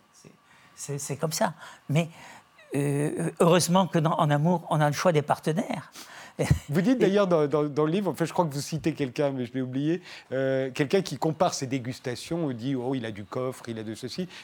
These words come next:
Speaker 2: comme si, euh, pour décrire une femme, on, on, on regardait ses seins, ses fesses, ses jambes,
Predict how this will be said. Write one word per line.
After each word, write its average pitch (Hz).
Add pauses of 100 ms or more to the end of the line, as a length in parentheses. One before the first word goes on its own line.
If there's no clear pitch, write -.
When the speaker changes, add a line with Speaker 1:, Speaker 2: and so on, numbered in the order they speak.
Speaker 2:
comme 151
si, 170
euh, 135 (280)
pour 143
décrire 147
une 139
femme, 175
on, 131
on, 139
on 139
regardait 131
ses 147
seins, 143
ses 135
fesses, 143
ses 131
jambes, 143